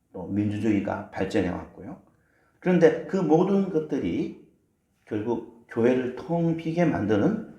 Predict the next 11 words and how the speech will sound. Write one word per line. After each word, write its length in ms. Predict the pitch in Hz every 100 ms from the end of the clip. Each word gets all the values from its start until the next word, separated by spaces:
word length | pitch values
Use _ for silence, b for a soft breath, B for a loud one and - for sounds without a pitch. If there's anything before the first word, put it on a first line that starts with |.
| B
원인 280 | 101 98 104
중에 500 | 113 104 110 - -
하나가 380 | - 107 107 104
아닌가라는 720 | 90 95 90 87 87 95 90 90
생각도 960 | 107 95 95 - 101 160 - - - _
해볼 260 | 139 127 117
수 440 | - 117 110 - -
있습니다. 500 | 113 - 123 95 - - - _ _ _ _ _ _ _ b b b b b b b _ _
우리나라의 720 | 160 185 180 175 170 165 160
현실을 420 | 165 165 160 151
보십시오. 500 | 147 131 - - -